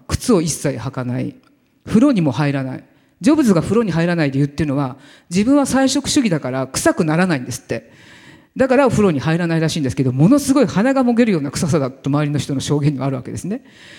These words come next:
でも、それで彼はアタリというゲームの会社に、まあ、最初はバイトで入るわけですけども、就職するんです。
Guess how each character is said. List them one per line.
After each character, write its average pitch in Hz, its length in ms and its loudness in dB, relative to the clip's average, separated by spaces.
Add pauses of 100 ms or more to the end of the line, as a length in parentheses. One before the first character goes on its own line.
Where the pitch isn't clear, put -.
(480)
で 381 100 6
も、 330 140 0
そ - 140 0
れ 311 100 2
で 349 120 2
彼 339 240 0
は 160 320 0
ア 285 120 -2
タ 370 120 -2
リ 294 120 -2
と 175 160 2
い 147 60 2
う 139 240 2
ゲ 247 180 4
ー 269 40 4
ム 196 80 0
の 139 120 2
会 185 240 -2
社 196 160 0
に、 226 440 0
ま 170 100 2
あ、 165 40 2
最 196 140 4
初 185 80 -2
は 175 60 2
バ 165 120 2
イ 175 60 0
ト 175 100 2
で 160 60 -2
入 170 140 0
る 143 40 -2
わ 120 60 -4
け 120 80 -4
で 120 60 -4
す - 80 -10
け 135 100 -4
ど 123 60 -6
も、 143 180 0
就 202 240 4
職 180 200 -2
す - 80 -8
る 156 120 -4
ん - 20 -8
で 120 80 -8
す。 - 160 -16